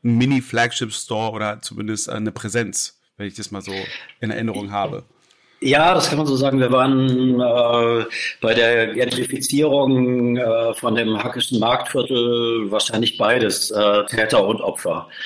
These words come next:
Speaker 2: Äh, Täter, weil wir es, äh, weil wir Pioniere wa-, weil wir da ziemlich früh waren und, äh, Opfer, weil wir dann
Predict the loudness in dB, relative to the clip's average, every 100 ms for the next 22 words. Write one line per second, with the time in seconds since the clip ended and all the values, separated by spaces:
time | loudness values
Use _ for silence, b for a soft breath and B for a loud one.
0 | B B B -2 2 2 0 0 0 2
1 | 2 2 2 0 2 0 0 -2 0 0
2 | 2 2 2 2 2 0 2 2 2 0
3 | 0 0 0 -2 -4 0 0 0 -4 -4
4 | -2 0 2 2 2 2 4 4 2 0
5 | -4 -4 -2 0 -2 0 0 2 2 0
6 | 0 0 -2